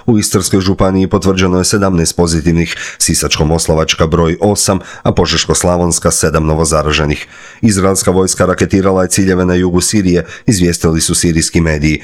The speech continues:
Raketa je pogodila školu, objavila je sirijska novinska agencija SANA, ne navodeći detalje, a sirijski observatorij za ljudska prava također je izvijestio o raketiranju na tom području, dodajući da je Izrael vjerojatno odgovoran.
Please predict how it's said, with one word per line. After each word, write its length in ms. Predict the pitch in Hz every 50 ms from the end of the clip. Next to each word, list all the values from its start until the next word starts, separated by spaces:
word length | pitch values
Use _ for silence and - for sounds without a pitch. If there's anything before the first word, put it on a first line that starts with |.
| - - - -
Raketa 440 | 87 95 92 - 104 101 95 - 95
je 100 | 92 82
pogodila 440 | 110 95 98 98 92 95 95 92 87
školu, 460 | - - - 107 101 90 85 76 71
objavila 420 | 73 76 76 76 73 78 78 78
je 80 | 78 78
sirijska 440 | - - 82 80 80 - - - 85
novinska 400 | 82 80 80 80 78 - - 80
agencija 460 | 80 80 87 87 87 82 - 85 78
SANA, 400 | - - 104 92 92 90 87 - - - - - -
ne 120 | 131 104
navodeći 500 | 95 87 82 85 80 82 82 - - 82
detalje, 460 | 80 82 82 98 92 90 87 85 80 - - _
a 160 | - 76 76 76
sirijski 560 | - - 90 85 82 80 78 - - - 85
observatorij 680 | 78 73 - 85 82 80 85 82 - 98 98 95 90
za 140 | 78 80 78
ljudska 320 | 78 82 80 - - 82
prava 320 | 76 90 98 98 92 90 82 - - - - -
također 420 | 127 113 - 120 113 107 110 92
je 80 | 85 82
izvijestio 540 | 80 78 82 92 101 95 - - 95 82 82
o 40 |
raketiranju 600 | 80 78 - - 80 - 101 98 95 92 87 87
na 120 | 85 85 80
tom 200 | 85 85 82 78
području, 480 | 87 87 87 85 82 78 - 87 80 - - - - - -
dodajući 520 | 76 78 76 78 80 87 92 - - 104
da 100 | 90 98
je 100 | 98 101
Izrael 340 | 104 98 101 101 104 101 101
vjerojatno 640 | 92 92 98 104 98 98 95 90 - 98 87 82
odgovoran. 500 | 80 73 73 82 73 76 73 76 78 71